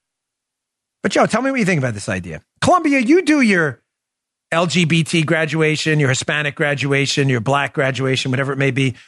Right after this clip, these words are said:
But can I suggest something to the sane, again, sane with an N people at Columbia? Joe, I think that a group of white and black students,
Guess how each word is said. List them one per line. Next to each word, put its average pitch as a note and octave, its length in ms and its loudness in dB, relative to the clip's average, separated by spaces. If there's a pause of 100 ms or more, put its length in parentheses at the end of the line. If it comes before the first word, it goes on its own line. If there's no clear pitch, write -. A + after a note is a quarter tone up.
But F3 140 -2
can G#3+ 140 0
I E4+ 80 2
suggest G#3+ 480 2
something G3+ 400 2
to D#3+ 160 0
the C#3 100 0
sane, D3+ 600 2
again, C3+ 260 0
sane C#3 360 0
with C3 120 0
an A#2+ 80 0
N B2+ 220 2
people C3+ 320 0
at A#2+ 60 -6
Columbia? C3 460 2 (1800)
Joe, G3 280 2
I A#3+ 200 0
think C#3 400 -6 (880)
that F3 180 0
a E3 120 0
group F#3+ 380 2
of D3 480 -2 (440)
white F3 400 0
and D3+ 160 0
black D3+ 360 0
students, B2 720 -2